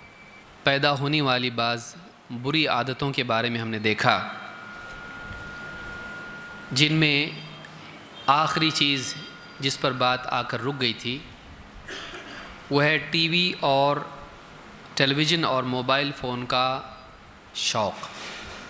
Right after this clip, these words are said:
फ़ी नफ्स ही मोबाइल फ़ोन बुरी चीज़ नहीं है, उसमें इंसान के बहुत सारे फ़ायदे हैं, दुनियावी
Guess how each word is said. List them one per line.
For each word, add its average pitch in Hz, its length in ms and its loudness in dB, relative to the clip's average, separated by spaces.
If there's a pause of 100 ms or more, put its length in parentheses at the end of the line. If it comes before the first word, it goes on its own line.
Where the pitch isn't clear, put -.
(1900)
फ़ी 175 140 4
नफ्स 180 280 4
ही 175 320 4
मोबाइल 151 440 2
फ़ोन 160 340 0
बुरी 160 260 2
चीज़ 151 260 0
नहीं 123 220 2
है, - 240 -10 (1600)
उसमें 139 240 4
इंसान 131 420 2
के 135 100 -2
बहुत 127 260 -2
सारे 120 260 0
फ़ायदे 120 400 0
हैं, 135 240 -4 (1900)
दुनियावी 139 600 4